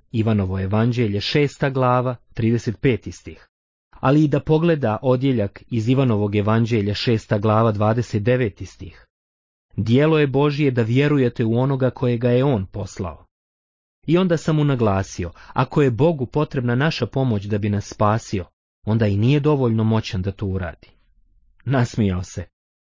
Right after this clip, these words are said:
„Ma svakako da Bogu nije potrebna naša pomoć.” „Dobro”, prihvatih ja. „Onda, da li je po Božjoj riječi njemu potrebno naše učešće u svemu?” Zavrtio je glavom i ostao zamišljen.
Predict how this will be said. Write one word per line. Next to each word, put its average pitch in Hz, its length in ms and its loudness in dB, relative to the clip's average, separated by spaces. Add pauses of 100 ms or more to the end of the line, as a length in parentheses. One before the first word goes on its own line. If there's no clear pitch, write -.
(180)
„Ma - 100 0
svakako 165 480 0
da 147 100 0
Bogu 151 260 0
nije 143 200 0
potrebna 113 500 0
naša 101 320 -2
pomoć.” - 580 -8 (520)
„Dobro”, 120 500 -4 (220)
prihvatih 110 560 -4
ja. 90 240 -6 (520)
„Onda, 123 440 0 (220)
da 110 180 -2
li 127 100 4
je 135 80 4
po 127 140 -6
Božjoj 131 400 2
riječi 131 360 0
njemu 127 200 2
potrebno 131 460 -2
naše 131 280 -2
učešće 131 600 0
u 92 80 -6
svemu?” 92 380 -6 (1000)
Zavrtio 120 480 -2
je 127 60 0
glavom 135 600 0 (240)
i 117 140 0
ostao 107 320 0
zamišljen. 95 560 -4